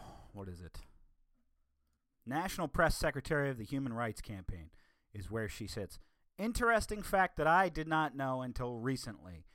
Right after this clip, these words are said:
I went to the same middle and high school as this person, albeit I had little, little interaction with them, and at the time, I knew them to be under a different name as a different person.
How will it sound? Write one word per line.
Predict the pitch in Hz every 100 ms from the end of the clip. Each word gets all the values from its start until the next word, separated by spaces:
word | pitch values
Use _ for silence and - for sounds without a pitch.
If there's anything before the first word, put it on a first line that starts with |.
| _ _ _ _
I | 147 180 165 127 135 131 -
went | 117 113 -
to | -
the | 113
same | 113 - 95 85 90 90 - _ _
middle | 110 117 113 107
and | 107
high | 131 151
school | 151 - 104 98
as | 101 98
this | 101 135 -
person, | - 170 165 - 80 95 - _ _ _ _ _ - -
albeit | 135 196 160 233 160 139 - _ _ -
I | 160
had | 202 170 139
little, | 139 131 127 -
little | 135 131
interaction | 127 127 190 202 120
with | 113
them, | 117 123
and |
at | 123 120
the | -
time, | 180 185 113 123 160 - _ _ _
I | 107 123
knew | 127 131
them | 139 156
to | 190
be | 156 117 101 120 - _ _ _
under | 139 110 123 143
a |
different | 147 127 147 151
name | 160 170 131
as | 117
a | 127
different | 107 - 131
person. | 190 220 95